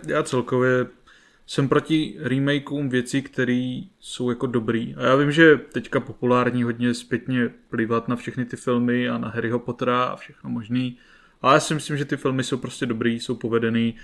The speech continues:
jsou milovaný tou generací lidí, co na něma vyrůstala. A přijde mi prostě píčovina něco takového remakeovat. I kdyby za těch třicet let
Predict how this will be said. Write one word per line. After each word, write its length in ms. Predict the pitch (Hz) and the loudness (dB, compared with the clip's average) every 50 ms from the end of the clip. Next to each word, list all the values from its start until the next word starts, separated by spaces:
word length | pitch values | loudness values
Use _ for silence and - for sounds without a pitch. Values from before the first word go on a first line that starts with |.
| - - - | -20 -20 -18
jsou 180 | - - - 139 | -10 0 0 2
milovaný 800 | 131 131 131 131 131 123 127 127 127 127 127 127 127 123 123 - - _ _ _ _ _ | 4 4 4 4 4 4 4 4 4 2 2 0 0 -2 -4 -6 -10 _ _ _ _ _
tou 440 | - 131 127 123 123 120 123 123 - - | -2 0 2 2 2 2 0 -2 -4 -8
generací 560 | 147 123 123 123 123 123 120 120 120 - 131 | -2 0 2 2 4 4 2 2 0 -2 -2
lidí, 260 | 123 123 120 120 127 | 0 0 0 -2 -4
co 120 | 123 - 127 | -2 0 0
na 80 | 123 | 2
něma 220 | 120 120 120 123 123 | 2 2 2 0 0
vyrůstala. 720 | 120 120 120 117 117 - - - 117 117 117 120 123 - _ _ - _ _ _ _ _ _ _ | 0 0 0 0 -2 -4 -2 0 0 0 0 -2 -4 -10 _ _ -20 _ _ _ _ _ _ _
A 60 | - | -12
přijde 240 | - - - 127 127 | -10 -8 -2 -2 0
mi 120 | 123 131 127 | 2 2 0
prostě 260 | 127 127 - - 135 | -2 -4 -4 -4 -6
píčovina 680 | - - 117 - - 123 123 127 127 127 127 120 - - - _ _ - _ | -4 -4 -8 -6 -2 0 0 2 2 0 0 -2 -4 -8 -16 _ _ -12 _
něco 220 | 131 123 120 135 | -4 -4 -4 -2
takového 380 | 123 - - - 147 147 143 143 | -2 -2 -2 0 0 2 4 4
remakeovat. 680 | 127 117 120 120 120 117 - 117 110 113 110 - - - _ _ _ _ _ _ _ - 123 117 117 - - - - _ - | 4 4 4 4 2 2 0 0 0 -2 -2 -4 -12 -20 _ _ _ _ _ _ _ -6 -6 -6 -6 -10 -18 -20 -20 _ -10
I 60 | 175 | -6
kdyby 420 | 151 160 196 180 180 170 170 160 | 0 2 2 2 2 0 -2 0
za 100 | 139 - | -2 -4
těch 180 | 151 - 160 - | 0 0 -2 -2
třicet 400 | - - - 151 - - 156 127 | -2 -8 -8 -4 0 0 0 4
let 340 | 135 143 147 - - - | 4 2 2 2 -4 -14